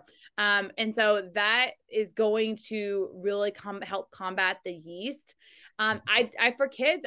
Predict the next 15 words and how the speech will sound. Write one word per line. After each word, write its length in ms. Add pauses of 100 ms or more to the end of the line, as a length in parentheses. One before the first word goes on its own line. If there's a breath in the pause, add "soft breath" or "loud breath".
I 140
do, 340
I 120
do 180
like 180
Megaspore. 720
I 60
know, 180
Char-, 240
uh, 60
I 140
know 120
Doctor 240
Charlie 300
does, 320